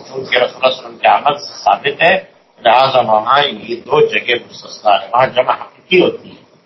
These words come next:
باقی جو جمع سوری ہے، جمع سوری ایسی ہوتی ہے کہ آپ نے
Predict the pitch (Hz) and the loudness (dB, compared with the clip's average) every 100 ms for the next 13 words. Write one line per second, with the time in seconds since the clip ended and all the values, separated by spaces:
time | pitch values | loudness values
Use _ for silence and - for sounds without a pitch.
0 | _ _ _ _ _ - 226 277 220 208 | _ _ _ _ _ 0 2 2 0 0
1 | - 196 190 - - - 208 127 - - | 2 2 2 0 -4 0 0 0 -2 -8
2 | _ _ _ _ _ _ _ _ _ _ | _ _ _ _ _ _ _ _ _ _
3 | _ _ _ _ _ _ _ - 147 143 | _ _ _ _ _ _ _ 2 4 6
4 | - 139 175 175 165 190 170 151 156 170 | 4 2 2 2 2 2 0 0 0 -2
5 | 170 160 151 131 156 170 123 123 | 2 0 2 4 4 2 -2 -2